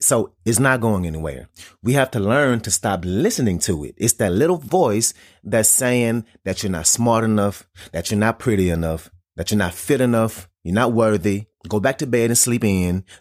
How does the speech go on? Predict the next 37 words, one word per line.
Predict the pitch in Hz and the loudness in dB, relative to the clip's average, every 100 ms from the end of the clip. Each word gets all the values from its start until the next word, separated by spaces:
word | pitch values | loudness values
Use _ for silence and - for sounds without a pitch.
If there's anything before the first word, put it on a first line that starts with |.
| - | -6
Don't | 104 | 0
work | 131 139 | 0 2
out. | 110 98 95 - - - | 2 2 0 -2 -14 -10
Stay | - - 110 | -8 -2 0
on | 127 | 0
Instagram | - 135 110 120 117 | -2 -4 -2 0 2
another | 113 117 123 | 2 0 0
hour. | 107 98 90 92 95 | 2 2 2 0 -2
Stay | - - 113 | -4 0 0
on | 123 | 0
the | |
couch. | 120 120 107 82 - - | -2 -2 0 -2 -4 -6
Eat | 120 127 | -4 0
that | 113 | -2
food | - 123 123 92 | 0 0 2 0
because | 92 95 | -2 -2
it | 95 | -2
tastes | 123 127 98 | 0 0 0
good. | 92 80 76 - 87 - | -2 -2 -6 -12 -18 -2
Don't | 113 113 | 0 2
worry | 117 113 | 4 4
about | 110 104 | 2 0
the | 110 | 0
consequences. | 131 120 101 87 76 - - - - - - | 0 0 -4 -4 -4 -8 -10 -18 -18 -14 0
That's | 135 156 | 0 2
the | - | 0
voice | 113 110 98 90 - _ - | 0 2 2 0 -4 _ -10
we | 95 101 | -2 0
need | 98 92 | 0 -2
to | 82 | -2
smash. | - 113 107 98 76 - - - _ _ - | 0 2 0 0 -2 -6 -12 -12 _ _ -2
Everything | 165 170 165 156 151 | 0 0 0 -2 -2
we | 147 | -2
want | 127 127 123 - | 2 2 2 -2
is | 107 107 | -6 -2
on | |
the | 113 | -2